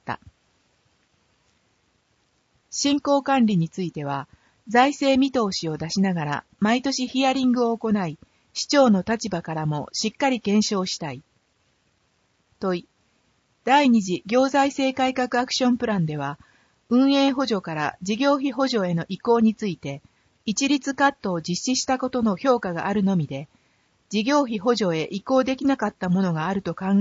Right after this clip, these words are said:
えるがどうか。答え。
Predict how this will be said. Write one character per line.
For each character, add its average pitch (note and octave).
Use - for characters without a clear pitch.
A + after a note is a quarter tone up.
え F3+
る D#3
が C3
ど D3+
う -
か。 -
答 F#3
え。 -